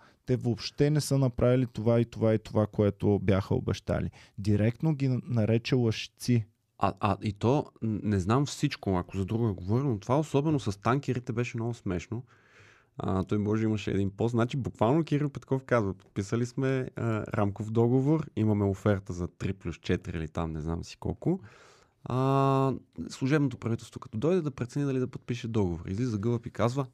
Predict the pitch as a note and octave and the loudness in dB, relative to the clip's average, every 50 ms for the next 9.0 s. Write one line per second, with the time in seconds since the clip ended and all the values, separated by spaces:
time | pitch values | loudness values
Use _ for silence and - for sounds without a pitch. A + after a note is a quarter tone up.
0 | _ - - F#2+ G2 G#2+ A#2 B2+ A#2 B2+ D3+ D#3+ E3 E3+ E3+ E3+ E3 C3 A2+ A2 | _ -4 0 2 2 4 4 4 4 6 4 6 6 4 2 2 0 0 -2 -2
1 | G2+ - B2+ A#2 A#2+ B2 B2 A#2 - D3+ D3+ D#3 D#3 - F#3 F3+ F#3 F#3 - _ | 0 2 2 4 6 4 4 2 2 2 2 2 2 2 0 0 0 -2 -8 _
2 | _ _ _ _ _ _ _ _ - - A2 A#2+ B2 B2+ B2 B2+ B2+ B2 B2 B2 | _ _ _ _ _ _ _ _ -6 0 2 2 4 4 4 4 4 4 4 2
3 | B2 A#2+ A#2 - - - B2+ C#3 C#3+ C#3+ C#3+ D3 C#3+ C#3+ C#3+ C3+ C3 C#3 C#3 B2 | 2 0 -2 -4 -4 -2 0 0 2 2 2 2 2 2 2 4 4 4 4 4
4 | B2 D#3 D#3 D3+ - F3+ F3+ F#3 F3+ E3+ E3 D3+ - - E3 E3 E3 - - D#3+ | 4 2 0 2 4 4 6 6 4 4 2 0 0 0 0 0 0 0 0 2
5 | F3 A3 A3+ G3+ F#3 E3+ D#3 D3 C#3+ C#3 D3+ D3+ D#3 D3 C#3+ C#3+ C#3+ - - A#2 | 2 4 4 4 2 2 4 2 2 2 2 2 2 2 0 -2 -4 -6 -8 -8
6 | - - B2+ A#2 - - - - A#2+ - F#3+ - - - D3+ E3+ - F3+ - - | -2 -2 -2 -2 -2 -8 -10 -10 -8 -6 -6 -4 0 0 0 2 0 -2 -2 -2
7 | F3 - - - A#2 D#3+ G#3+ G#3+ - - - E3+ F3 F3+ G#3+ A3+ A3 G#3+ - F#3+ | -4 -4 -4 -4 -2 -2 -2 -2 -2 -4 -2 0 2 2 2 2 0 -2 -4 -8
8 | - F#3 - E3+ D#3 - D3 C#3 - B2 A#2+ A2+ G#2+ G#2 G2+ - F#2+ F2 F2 | -10 -6 -6 -6 -4 -4 -6 -6 -4 -4 -2 -2 -2 -2 -2 -2 -2 -2 -4